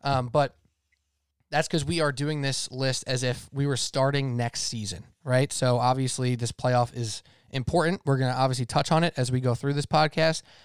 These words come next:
but we're gonna do more specific shows on this playoff as we get closer. So this is going on to next season. So injured players will be healthy, and that's where we're coming from with this list. Uh, definitive aggregate ranking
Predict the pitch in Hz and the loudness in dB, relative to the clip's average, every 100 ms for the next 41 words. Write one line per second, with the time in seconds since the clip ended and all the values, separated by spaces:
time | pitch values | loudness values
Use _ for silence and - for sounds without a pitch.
0 | - 151 147 156 143 139 139 151 147 - | -2 2 2 2 2 0 2 2 2 0
1 | - 127 180 165 147 - _ - - 123 | -4 -4 -2 0 -2 -6 _ -6 -2 0
2 | 117 113 - - 123 117 139 147 - _ | 0 -4 -8 -6 -4 -4 -4 -4 -6 _
3 | - 120 117 110 113 - _ _ 139 127 | -6 -2 0 -2 -4 -12 _ _ -4 -2
4 | 127 123 110 117 110 107 - 120 160 196 | 0 0 -2 -2 -2 -6 -6 -2 -2 0
5 | 180 165 147 135 131 139 123 117 - _ | 2 2 2 0 0 2 2 0 -6 _
6 | _ _ 127 135 151 - - 143 135 127 | _ _ -4 -2 -2 -2 -4 -4 -2 -2
7 | 123 - 120 - 143 147 147 - 135 135 | -2 -2 -2 -2 -2 -2 -2 -2 0 0
8 | 120 120 120 147 170 - 170 165 - _ | -2 -2 -2 0 0 0 -2 -2 -12 _
9 | - 131 143 151 151 135 123 147 135 131 | -4 -2 -2 0 0 0 0 0 0 0
10 | 120 117 120 123 160 165 - - _ _ | -2 -2 -4 -2 0 0 -4 -12 _ _
11 | _ - 123 117 110 - 127 - 196 190 | _ -2 2 2 0 -2 -2 0 -2 2
12 | 180 185 - - 135 170 170 175 - 143 | 0 0 -4 -4 -2 -2 -2 -2 -2 0
13 | 147 147 147 127 | 0 0 0 -2